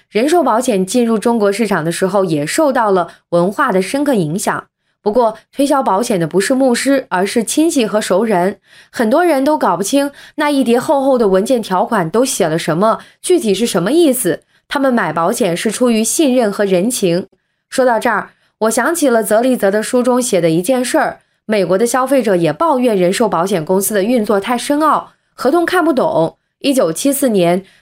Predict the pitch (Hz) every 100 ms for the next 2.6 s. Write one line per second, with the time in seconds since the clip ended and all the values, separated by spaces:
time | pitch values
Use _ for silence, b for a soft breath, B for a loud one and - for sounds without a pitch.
0 | - 233 202 320 392 262 262 220 165 226
1 | 208 185 220 233 233 269 277 B B -
2 | 330 311 - 214 294 302